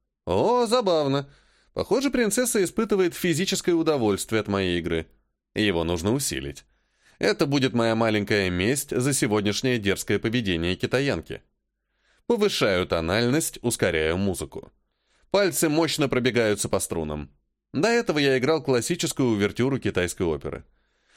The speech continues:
А сейчас совершил резкое изменение в гармонии, добавил внезапные скачки динамики.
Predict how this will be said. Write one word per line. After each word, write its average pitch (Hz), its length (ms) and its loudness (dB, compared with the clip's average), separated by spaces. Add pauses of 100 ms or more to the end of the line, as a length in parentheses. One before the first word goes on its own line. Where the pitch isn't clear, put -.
(140)
А 190 140 2
сейчас 180 680 0
совершил 180 500 0
резкое 190 400 2
изменение 165 520 2
в 110 40 -6
гармонии, 107 600 0 (320)
добавил 165 500 2
внезапные 147 540 0
скачки 131 380 -2
динамики. 113 520 -2